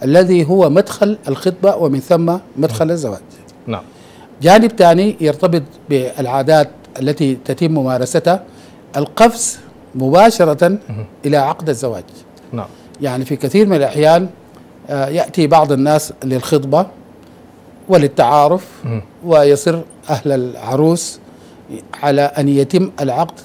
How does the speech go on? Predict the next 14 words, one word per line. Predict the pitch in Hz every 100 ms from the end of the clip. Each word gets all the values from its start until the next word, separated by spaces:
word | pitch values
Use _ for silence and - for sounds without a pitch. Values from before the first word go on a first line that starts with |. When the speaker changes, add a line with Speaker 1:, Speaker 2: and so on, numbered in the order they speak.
| - -
Speaker 1:
في | - 151 151 147 - - - -
التو | - - 165 180 - -
وفي | 143 151
اللحظة. | 139 - 104 - -
Speaker 2:
مم. | 110 101 - - - -
Speaker 1:
وفي | 127 170
كثير | 196 190 208 190
من | 165
الأحيان | 139 127 156 185 226 - - -
يكون | 131 175 165
هذا | 185 165
الأمر | 143 175 202 - - - - - - -
لم | 139 190 220 - - - -
يرتب | 135 156 180 196